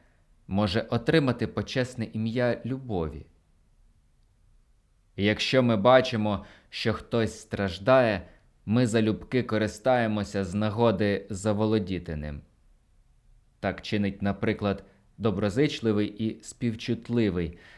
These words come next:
називаючи своє прагнення до нових надбань любов'ю. І відчуває задоволення, як за будь-якого нового завоювання, що вабить його. Любов статева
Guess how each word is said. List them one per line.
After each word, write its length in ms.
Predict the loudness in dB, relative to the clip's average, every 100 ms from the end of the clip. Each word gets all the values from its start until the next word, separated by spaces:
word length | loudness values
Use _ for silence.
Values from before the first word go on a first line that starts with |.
| -10
називаючи 720 | 0 2 4 6 8 6 2
своє 400 | -6 -2 0 2
прагнення 920 | 0 2 6 6 4 0 0 0 0 -2 -10 _
до 180 | 0 4
нових 420 | 4 4 2 0
надбань 600 | -2 -2 0 4 6 4 -4 -12 _ _ _ -8
любов'ю. 680 | -6 -4 -2 -4 -6 -12 -16 _ _ _ _ _ _
І 120 | 2 4
відчуває 760 | 4 2 2 6 8 6 4 0
задоволення, 960 | 0 2 2 4 4 4 2 -2 -4 -6 -12 -2
як 200 | 0 0
за 160 | 2
будь-якого 640 | 2 2 2 2 2 2
нового 500 | 4 4 2 2 0
завоювання, 920 | 2 2 4 4 4 2 2 0 -4 -6 -12 -20
що 220 | -12 -6 2
вабить 460 | 4 4 0 -8
його. 300 | -8 -8 -10 -16 _ _ _ _ _ _ _ _ -2
Любов 420 | 0 4 4 2
статева 800 | -2 -4 -4 0 4 4 4 0